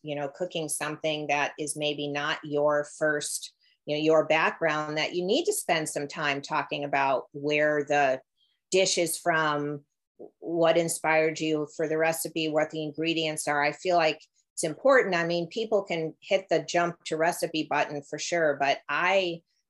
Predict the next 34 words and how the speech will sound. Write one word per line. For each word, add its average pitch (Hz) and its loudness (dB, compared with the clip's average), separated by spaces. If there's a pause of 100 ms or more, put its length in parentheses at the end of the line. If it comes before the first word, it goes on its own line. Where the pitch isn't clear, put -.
(140)
I 240 4
like 175 4
to - -6
understand 147 -2
that 139 -4
background. 131 -4
I 143 -4
mean, 143 -4 (140)
that's 147 -2
something 151 -4
that's, - -8
that's - -4
really 147 -2
important 139 -4
to - -12
me. 151 -4
And 147 -2
I 143 -2
think 143 -4
it, 143 0 (380)
you 156 -4
know, 143 0
it 143 0
might 151 0
influence 147 -4
you 143 -4
going 143 0
forward 147 0
from 143 -4
making 151 -2
that 147 -2
recipe 160 -2
to 156 -8
know, 151 -2